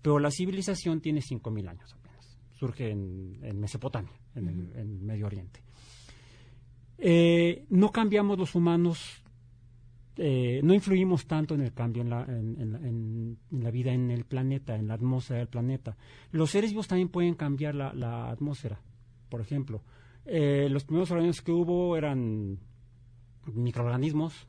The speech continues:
Speaker 1: células, eh, se comían unos a otros, no existía la fotosíntesis.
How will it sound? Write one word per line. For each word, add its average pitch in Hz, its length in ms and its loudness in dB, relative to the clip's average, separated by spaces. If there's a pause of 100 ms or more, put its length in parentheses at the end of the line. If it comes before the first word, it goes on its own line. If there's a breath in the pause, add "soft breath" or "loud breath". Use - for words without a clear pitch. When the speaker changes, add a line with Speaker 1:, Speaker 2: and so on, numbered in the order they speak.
Speaker 1:
células, 147 680 -4 (600 soft breath)
eh, 123 600 2
se 143 160 -2
comían 151 360 4
unos 123 240 2
a 120 80 0
otros, 139 560 -4 (320)
no 147 160 2
existía 139 720 -2
la 120 160 -2
fotosíntesis. 139 1000 -6